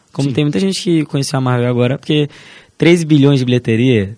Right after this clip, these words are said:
Speaker 1: não, não é possível que
Speaker 2: Pois
Speaker 1: todo
Speaker 2: é.
Speaker 1: mundo ali tenha assistido todos os filmes, tá ligado? Não, então, tipo, é um filme
Speaker 2: Muita
Speaker 1: que
Speaker 2: gente
Speaker 1: dá
Speaker 2: vai
Speaker 1: pra
Speaker 2: pelo
Speaker 1: entender.
Speaker 2: hype, né?
Speaker 1: É, pelo hype também, tem isso aí. Quanto mais gente indo, mais gente vai e, enfim, efeito manada.
Speaker 2: Exatamente.
Speaker 1: Mas foi merecido.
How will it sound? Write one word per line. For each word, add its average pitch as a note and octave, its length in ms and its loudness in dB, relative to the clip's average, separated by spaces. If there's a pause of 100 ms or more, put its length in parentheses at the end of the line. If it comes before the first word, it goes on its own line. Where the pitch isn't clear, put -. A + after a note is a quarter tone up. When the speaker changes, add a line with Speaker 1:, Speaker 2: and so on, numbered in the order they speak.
(160)
Speaker 1:
não, C3 400 -4
não C#3 100 2
é C#3 60 4
possível C#3 580 0
que - 100 -10
Speaker 2:
Pois B2 180 -6
Speaker 1:
todo D3+ 120 4
Speaker 2:
é. - 40 4
Speaker 1:
mundo G#3 100 0
ali D3+ 160 4
tenha D3+ 140 -2
assistido C3+ 220 -6
todos D#3+ 300 0
os - 80 -8
filmes, G#2+ 220 -4
tá A2 80 -10
ligado? G#2+ 260 -6 (400)
Não, C#3 140 -2
então, C3 200 -4
tipo, C#3 200 -6 (680)
é - 40 -10
um C#3+ 40 -8
filme D#3+ 140 -4
Speaker 2:
Muita G3+ 120 -4
Speaker 1:
que A3+ 40 -2
Speaker 2:
gente G#3+ 80 0
Speaker 1:
dá - 60 0
Speaker 2:
vai - 40 0
Speaker 1:
pra E3+ 120 -2
Speaker 2:
pelo A#3 80 -4 (100)
Speaker 1:
entender. A#2+ 180 -4
Speaker 2:
hype, - 0 -
né? A2+ 120 -12 (160)
Speaker 1:
É, A#3 180 0
pelo G3 160 -4
hype F3 160 -2
também, E3 320 -4
tem B2 140 -8
isso B2 100 -6
aí. A#2+ 160 -6 (420)
Quanto A#2+ 160 -8
mais C#3+ 160 -2
gente E3 280 -4
indo, D#3 160 -4
mais D3 340 -2
gente D#3 320 -6
vai A#2 320 0
e, B2+ 580 -8
enfim, B2+ 240 -8
efeito A#2 280 -6
manada. G#2+ 360 -6 (480)
Speaker 2:
Exatamente. A2+ 360 -14
Speaker 1:
Mas G#2+ 840 -4 (460)
foi - 120 -10
merecido. C#3+ 480 -4